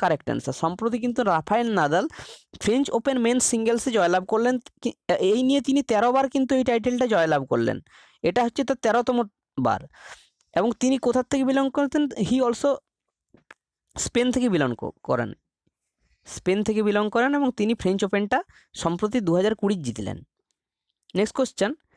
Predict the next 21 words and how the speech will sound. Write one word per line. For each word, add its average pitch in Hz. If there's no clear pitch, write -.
দু 151
হাজার 285
কুড়ি 254
সালে 285
অর্থনীতিতে 247
কারা 214
নোবেল 175
পেল? 87
অর্থাৎ 196
কোন 233
কোন 277
ব্যক্তিকে 233
দু 196
হাজার 214
কুড়ি 214
সালের 240
ইকোনমিক্সে 277
নোবেল 220
প্রাইজ 202
দেওয়া 113
হলো? 95